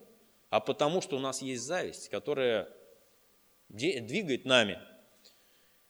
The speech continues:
И всякое злословие, сколько ненужных слов, когда мы что-то говорим, вылетает из наших уст. Они вроде бы такие, знаете, ну, кажущиеся необидными, да, если просто так говорить, да, ну, например, есть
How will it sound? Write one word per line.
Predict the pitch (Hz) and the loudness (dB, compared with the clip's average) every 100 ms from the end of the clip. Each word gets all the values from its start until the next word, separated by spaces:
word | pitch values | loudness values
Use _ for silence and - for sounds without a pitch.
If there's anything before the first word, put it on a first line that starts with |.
| _ | _
И | 110 | -10
всякое | - 180 175 165 131 | 0 2 4 4 2
злословие, | 131 139 135 156 175 151 104 85 - - | 4 4 4 2 4 6 4 0 -12 -18
сколько | - 185 180 151 | 2 4 6 2
ненужных | 135 143 185 147 135 | 0 0 0 0 -2
слов, | - 147 156 180 170 - - - - _ _ - | -4 2 4 6 4 -4 -16 -20 -20 _ _ -6
когда | 101 101 120 | -4 2 2
мы | 113 | 0
что-то | - 107 107 | -4 -4 -2
говорим, | 110 117 139 151 | 2 4 4 2
вылетает | 117 117 - 139 113 | 2 2 4 2 2
из | |
наших | 104 113 - 110 | -4 -4 -4 -6
уст. | 117 90 - - - - - - | -6 -6 -12 -20 -20 -20 -16 2
Они | 147 233 | 4 8
вроде | 208 220 | 8 8
бы | 180 | 6
такие, | 170 175 - 202 | 6 4 6 4
знаете, | 135 170 170 - | 4 4 2 2
ну, | 160 165 98 - - _ _ _ _ _ _ _ _ _ | 0 0 -2 -10 -20 _ _ _ _ _ _ _ _ _
кажущиеся | - 196 185 - - | 10 10 10 2 6
необидными, | 165 160 180 143 123 | 8 8 6 4 2
да, | 113 180 | 6 8
если | 160 143 | 8 6
просто | 185 180 190 | 6 6 6
так | 175 160 | 8 8
говорить, | 147 160 175 226 135 | 10 8 8 6 6
да, | 160 | 6
ну, | 165 | 6
например, | 151 147 151 180 | 0 0 4 4
есть | 139 156 - - | 6 6 4 -4